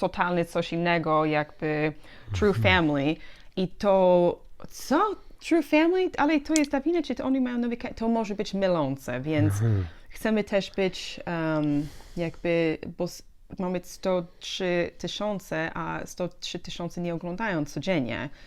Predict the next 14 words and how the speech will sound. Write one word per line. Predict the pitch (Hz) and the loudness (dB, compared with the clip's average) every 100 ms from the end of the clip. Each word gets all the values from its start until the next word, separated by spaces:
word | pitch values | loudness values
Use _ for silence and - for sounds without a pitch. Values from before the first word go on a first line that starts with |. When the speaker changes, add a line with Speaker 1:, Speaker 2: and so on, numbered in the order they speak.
| - | -6
Speaker 1:
co | 165 | -4
tydzień, | - 156 143 113 139 | 0 0 0 -4 -4
więc | 147 156 160 - - - | -2 0 -2 -4 -16 -18
chcemy | - - 175 | -6 -2 -2
szanować | - 175 180 165 156 - | -2 -4 -2 -2 -4 -6
komuś, | - 160 160 151 151 | -6 -2 0 -2 -4
szukając | - 165 - 165 156 156 - | -6 -6 -6 -4 -2 -2 -2
jeszcze | - 98 | 0 0
Speaker 2:
Mhm. | 127 113 143 | 2 2 0
Speaker 1:
raz | 143 | -4
i, | - 147 139 143 - - - - - - - - - - - - - - | -6 -4 -2 -4 -8 -20 -20 -20 -20 -20 -20 -20 -20 -20 -20 -20 -20 -4
i | 175 170 | 0 2
to, | 233 - | 0 0
to, | 220 170 | 2 2